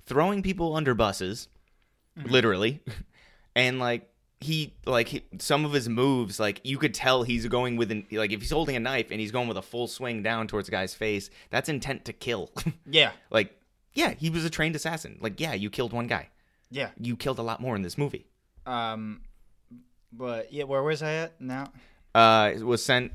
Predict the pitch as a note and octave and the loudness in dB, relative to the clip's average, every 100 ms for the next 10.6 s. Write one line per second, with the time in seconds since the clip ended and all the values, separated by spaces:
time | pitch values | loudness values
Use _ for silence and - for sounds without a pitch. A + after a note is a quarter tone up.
0 | - A2 G#2+ G2+ A#2 A2+ A#2 A2 G#2+ G2+ | -6 -2 -2 2 2 2 0 -2 -2 -2
1 | G2+ G2 C3 B2 - B2 B2 B2 A#2 G#2+ | 0 0 0 -2 -6 -4 -2 -2 -4 -8
2 | G2 F2 E2+ D#2+ G2 A2 A2 A2+ A2 G#2+ | -8 -10 -12 -4 4 4 6 2 0 2
3 | A#2+ A#2+ A2+ G2+ G2+ G2 F#2+ F#2+ F#2+ F#2 | 4 4 4 4 6 6 4 2 -2 -4
4 | F2+ G2 F2+ E2+ F#2 F2 F2+ F2 F2 F2 | -2 -2 -2 -2 -4 -2 -4 -4 -4 -6
5 | F2 G2 E2+ F#2+ F#2+ F2+ - G2 G2+ G2+ | 0 0 0 -2 -2 -4 -4 -2 -2 -4
6 | F#2+ F2+ F#2 G2 F2+ D#2+ C#2+ D2+ - E2+ | -4 -6 -6 -8 -8 -8 -6 -8 -4 -4
7 | D#2 D#2 D2+ C#2+ D#2+ A2+ G2+ G2+ G#2 - | -2 -2 -2 -2 -4 -4 -4 -6 -10 -8
8 | F#2+ F#2+ F#2 - F#2+ F#2 F#2+ G2+ A2 G#2+ | -8 -10 -12 -12 -10 -8 -6 2 4 4
9 | - G#2+ G2+ G2+ F#2+ G2+ G2+ G2+ G2 F#2+ | 4 6 6 4 2 0 2 2 2 2
10 | F#2 - G#2+ F#2+ F2+ F2+ | 0 0 0 2 2 0